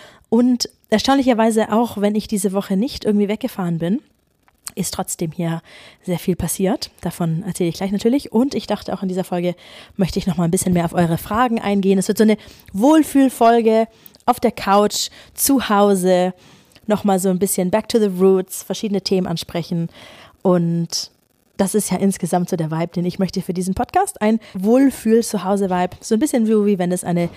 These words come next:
lange Sprachnachricht wäre, die du gerade erhalten hast. Eigentlich hatte ich ja vorgehabt, dieses Wochenende auch wieder nach Deutschland zu fahren für ein Meeting,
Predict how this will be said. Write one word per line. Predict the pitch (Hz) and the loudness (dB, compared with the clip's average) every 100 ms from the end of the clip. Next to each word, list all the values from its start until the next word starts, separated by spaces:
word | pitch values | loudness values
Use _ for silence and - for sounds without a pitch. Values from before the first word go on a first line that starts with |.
| - - _ | -14 -20 _
lange | 190 185 190 | 0 2 2
Sprachnachricht | 180 - 170 170 185 165 165 156 - | 0 -6 -6 -6 -4 -4 -6 -10 -8
wäre, | 165 160 - _ - | -4 -6 -8 _ -8
die | 185 | -2
du | 170 | -2
gerade | - 165 | -2 -4
erhalten | - 165 - - 175 | -4 -6 -6 -6 -8
hast. | 180 - - _ _ _ - | -8 -12 -18 _ _ _ 2
Eigentlich | 233 294 262 | 2 4 0
hatte | 233 | -2
ich | 220 | -2
ja | |
vorgehabt, | 202 220 208 202 | 0 2 2 0
dieses | 196 185 | -2 0
Wochenende | 202 202 190 185 | 0 0 0 0
auch | 185 - | -2 -4
wieder | 190 | -2
nach | 180 175 | -2 -2
Deutschland | 196 220 208 | -2 0 0
zu | 220 | 0
fahren | 220 233 240 | 0 -2 -2
für | - 208 208 | 0 0 0
ein | 196 185 | 0 0
Meeting, | 240 - 277 | 0 -2 -4